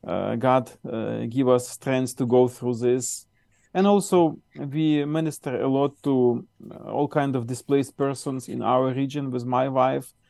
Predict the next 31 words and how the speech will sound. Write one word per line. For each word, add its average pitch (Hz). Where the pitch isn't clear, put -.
sometimes 139
on 117
a 123
personal 139
level, 135
just 127
visiting 135
families 131
and 117
trying 127
to 139
help 131
as 127
much 127
as 131
we 127
can. 127
And 180
it's 185
also 196
not 147
easy, 151
because 127
every 170
time 160
you 143
come 147
to 139
this 127
room, 143
you, 123